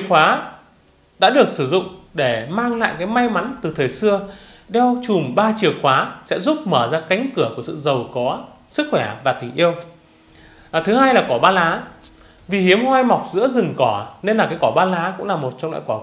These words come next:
quý. Nên nếu mà ai mà tìm được cho mình một cái cành cỏ bốn lá thì sẽ cực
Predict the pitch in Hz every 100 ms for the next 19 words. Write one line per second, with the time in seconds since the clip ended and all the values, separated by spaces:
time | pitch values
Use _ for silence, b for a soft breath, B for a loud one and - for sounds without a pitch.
0 | - 147 277 - B B B - 196 254
1 | 226 - 185 247 254 208 226 220 202 165
2 | 139 170 151 135 131 143 143 - 214 214
3 | 147 127 135 180 139 120 123 123 165 156
4 | 175 269 B B _ 156 190 -